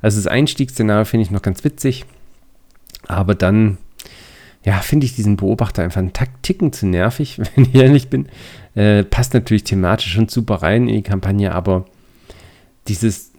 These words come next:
dass, dass man ihn nicht loswerden kann, was ja wahrscheinlich Sinn des Ganzen ist, nervt mich <laughs> einfach ein bisschen, wenn ich ehrlich bin. Naja, aber als dann am Ende diese Nervbacke quasi weg war,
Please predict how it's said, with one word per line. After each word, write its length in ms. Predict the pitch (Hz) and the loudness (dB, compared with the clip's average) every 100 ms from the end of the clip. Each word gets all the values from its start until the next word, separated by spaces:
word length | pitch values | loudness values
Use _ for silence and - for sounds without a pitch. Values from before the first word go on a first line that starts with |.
| - | -6
dass, 260 | 110 - 104 | -4 -2 -4
dass 140 | - 107 | -2 0
man 100 | 139 | 2
ihn 80 | 135 | 4
nicht 160 | 117 | 2
loswerden 540 | 110 120 131 95 95 98 | 4 2 2 2 0 0
kann, 260 | 104 113 | -4 -4
was 220 | - 101 - | -6 -6 -2
ja 100 | 104 | -2
wahrscheinlich 400 | 104 104 101 - | -2 0 0 0
Sinn 180 | 143 | 0
des 140 | 135 101 | 2 0
Ganzen 360 | 90 98 - | -2 -4 -4
ist, 220 | 120 120 - - - | -6 -6 -14 -20 -20
nervt 400 | - 98 95 107 | -8 -4 -2 -2
mich 180 | - 98 | -4 -4
<laughs> 0 | |
einfach 320 | - - 123 | -4 -2 0
ein 80 | 123 | 2
bisschen, 400 | 117 120 - 104 | 2 2 0 -2
wenn 120 | 95 | -2
ich 80 | 90 | -4
ehrlich 260 | 92 101 - | -4 -6 -6
bin. 160 | 98 107 - - - - - _ | -10 -10 -16 -20 -20 -20 -20 _
Naja, 300 | 101 98 95 98 - | 0 2 2 0 -4
aber 220 | - 98 78 | -2 2 2
als 220 | 110 - | 2 2
dann 160 | 117 | 2
am 100 | 110 | 2
Ende 440 | 87 107 131 120 107 - - | 2 4 6 6 2 -6 -6
diese 340 | 107 104 101 - - | -2 0 -2 -4 -12
Nervbacke 800 | 165 98 98 113 - 107 - 107 | -4 0 0 -2 -4 -6 -2 -4
quasi 380 | - 101 98 98 | 0 0 0 0
weg 200 | 131 143 | -2 0
war, 240 | 123 120 | 0 -2